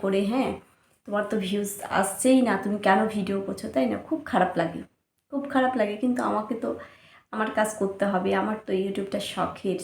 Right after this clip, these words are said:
জিনিস, তাই না? তাই জন্য চলো আর বেশি না কথা বাড়িয়ে মেইন টপিকে আসা যাক। ভিডিওটা চলো স্কিপ না করে দেখতে থাকো। গামলার আজকের ভিডিওটা নিয়ে কিছু কথা বলতে এসেছি। কালকে ভিডিওটা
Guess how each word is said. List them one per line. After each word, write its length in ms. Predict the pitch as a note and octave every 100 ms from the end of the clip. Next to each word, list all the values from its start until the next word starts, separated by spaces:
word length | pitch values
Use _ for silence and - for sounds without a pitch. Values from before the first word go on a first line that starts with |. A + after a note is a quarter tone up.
| -
জিনিস, 240 | F#3 - -
তাই 120 | A#3+ G3
না? 60 | E3 - _ _ _ _ _ _ _ _ _ -
তাই 100 | G#3 G#3
জন্য 140 | A3 D4+ - - _ _
চলো 160 | B3+ B3+ D4+ - - - -
আর 100 | G3 G3 F#3+
বেশি 200 | G3 G3+
না 40 | G3+ F#3+
কথা 160 | F#3+ F#3
বাড়িয়ে 260 | F#3+ A#3 E4 - - - _
মেইন 140 | G#3 G3+
টপিকে 280 | F#3 F#3 - -
আসা 140 | - -
যাক। 120 | - -
ভিডিওটা 380 | G3 G3+ G3 F3 - - _ _
চলো 160 | F3 -
স্কিপ 180 | - - G#3+
না 40 | G3+
করে 120 | A3+ B3+
দেখতে 180 | F#3+ - E3+
থাকো। 160 | G3+ C4 - - - -
গামলার 300 | C4 C4 C#4+ C#4
আজকের 220 | C4 C#4+ B3
ভিডিওটা 320 | A3+ A#3 A3 A3+
নিয়ে 120 | A3 A3
কিছু 140 | A3 -
কথা 180 | G3+ A3 G3+
বলতে 220 | G3 - G#3
এসেছি। 280 | G3+ - D4 -
কালকে 220 | F#3 - A3
ভিডিওটা 340 | G3+ G3 G3